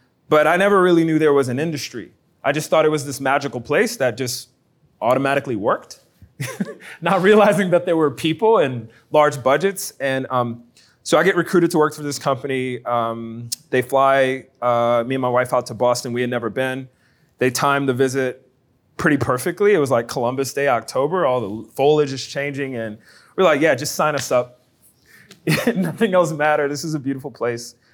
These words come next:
But we go and, um, I start working for a company called Ex Libris.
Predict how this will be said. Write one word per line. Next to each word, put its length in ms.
But 80
we 100
go 360
and, 340
um, 440
I 140
start 280
working 240
for 140
a 40
company 280
called 260
Ex 200
Libris. 500